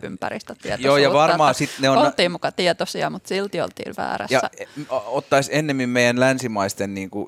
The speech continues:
Speaker 2: hirviöiden niinku muoviroskataakaksi sen kilpikonnan kuoleman kuin se pittoreski kalastaja lähtee sillä ihanasti värjätyllä veneellään, lähtee laskemaan ne verkot, jotka tappaa niitä kilpikonnia.
Speaker 1: Joo,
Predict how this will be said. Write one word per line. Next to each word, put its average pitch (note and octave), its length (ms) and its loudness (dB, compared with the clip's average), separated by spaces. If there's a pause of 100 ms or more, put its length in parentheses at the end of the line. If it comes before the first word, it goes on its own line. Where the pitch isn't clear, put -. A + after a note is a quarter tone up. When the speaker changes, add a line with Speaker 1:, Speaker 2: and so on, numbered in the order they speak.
(120)
Speaker 2:
hirviöiden F#2 640 0
niinku F2+ 260 -8
muoviroskataakaksi F#2 1300 0
sen F2 260 -2
kilpikonnan F2+ 640 -6
kuoleman F2 420 -2
kuin F2+ 200 -6
se F2+ 200 -2 (640)
pittoreski G2+ 600 0
kalastaja F#2+ 580 2
lähtee F#2 400 0
sillä G2 220 0
ihanasti G2 560 -2
värjätyllä F2+ 560 -2
veneellään, F2 640 0
lähtee F#2 560 -2
laskemaan F#2+ 520 0
ne F#2 100 -4
verkot, F#2 380 -2
jotka D#2+ 220 -8
tappaa E2 400 -4
niitä D2+ 200 -10
kilpikonnia. D#2+ 760 -10 (320)
Speaker 1:
Joo, G3+ 220 0